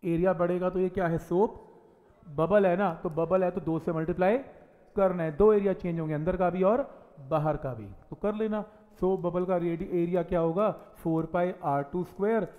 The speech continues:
फ़ोर पाई आर वन स्क्वायर into two। आर वन, आर टू पता है आंसर। Main तो चीज़ यही है कि दो से multiply करना है कि नहीं करना। सोप bubble में तो हमेशा करने हैं, जब जब work done निकलेगा area बढ़ेगा तो दो से multiply होना ही है।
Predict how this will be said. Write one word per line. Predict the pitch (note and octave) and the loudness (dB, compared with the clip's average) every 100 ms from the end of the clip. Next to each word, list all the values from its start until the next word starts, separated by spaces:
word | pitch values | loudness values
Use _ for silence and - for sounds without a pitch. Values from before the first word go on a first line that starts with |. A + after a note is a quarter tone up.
| - | -20
फ़ोर | - D3+ D#3 | -8 -2 -2
पाई | - E3 G#3+ C4+ - - - _ _ - | 0 2 2 -2 -12 -20 -20 _ _ -4
आर | D#3 G3 B3 - - | -2 -2 -6 -16 -16
वन | C#3+ D3 C#3+ | -10 -8 -8
स्क्वायर | C3+ - C#3 B2+ - | -10 -10 -8 -8 -8
into | D3+ D3+ G#3 B3 C4+ - _ _ - | -8 -4 -4 -4 -6 -16 _ _ -12
two। | - - - _ _ _ - - - | -10 -10 -18 _ _ _ -20 -20 -12
आर | D#3 D#3 | -8 -6
वन, | E3+ | -4
आर | D#3+ | -4
टू | D#3+ | -4
पता | D#3 D3 | -6 -8
है | C3 | -8
आंसर। | B2+ A2 - D#3 | -10 -16 -16 -8
Main | F#3+ A#3 B3 | -4 -4 -4
तो | B3 | -6
चीज़ | A3+ A#3 | -6 -4
यही | A3 A#3 | -2 -2
है | A3 A3 | -2 -2
कि | A3+ | -8
दो | G#3+ F3 D#3 F#3+ | -10 -8 -2 -2
से | G3 | -2
multiply | F#3 F3+ G3 G3 | -4 -4 -6 -4
करना | F#3 F#3 | -4 -4
है | F#3 | -4
कि | |
नहीं | F3+ | -4
करना। | F3 D3+ D#3 E3 _ _ _ _ _ _ _ _ _ _ _ _ _ _ _ _ _ _ _ | -6 -6 -10 -14 _ _ _ _ _ _ _ _ _ _ _ _ _ _ _ _ _ _ _
सोप | G3+ A3+ | 0 0
bubble | G3+ F#3+ F#3+ | 0 -4 -6
में | F3+ | -6
तो | |
हमेशा | F3 E3 F3 | -6 -6 -6
करने | E3 D3 C#3+ | -6 -6 -6
हैं, | C3+ | -6
जब | D#3 | -6
जब | F3 | -6
work | D#3+ D#3 | -6 -6
done | E3+ | -6
निकलेगा | E3 E3+ E3+ F3 | -8 -8 -6 -6
area | D3+ E3 D3+ | -4 -6 -4
बढ़ेगा | D3+ D#3+ E3+ | -4 -4 -4
तो | F3 | -6
दो | D3+ | -8
से | D3 D3+ | -8 -8
multiply | C3+ C#3 D3+ | -8 -8 -8
होना | A#2+ C3 | -8 -10
ही | A#2+ B2+ | -10 -12
है। | F#2+ - | -14 -18